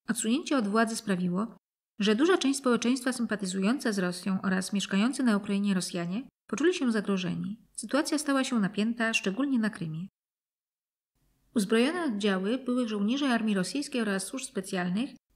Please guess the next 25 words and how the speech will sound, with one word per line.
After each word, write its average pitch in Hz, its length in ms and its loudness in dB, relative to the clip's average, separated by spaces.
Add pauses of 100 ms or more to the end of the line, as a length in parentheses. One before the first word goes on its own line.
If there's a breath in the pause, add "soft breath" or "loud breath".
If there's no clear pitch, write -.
(240)
zajęły 226 380 4
wspierane 262 460 2
przez 214 220 0
zwolenników 196 560 0
przyłączenia 240 540 0
Krymu 247 280 2
do 190 120 2
Rosji 208 260 0
budynki 254 500 -2 (100)
najważniejszych 226 680 2
instytucji 226 680 -6
i 302 140 4
ogłosiły 226 500 2
utworzenie 214 480 2
niepodległej 226 560 2
Republiki 180 480 -4
Krymu. 175 380 -8 (760)
Działanie 302 400 4
to 285 100 0
spotkało 294 440 0
się 247 200 2
z 196 80 -2
niezadowoleniem 202 720 2
areny 202 300 2
międzynarodowej. 185 960 0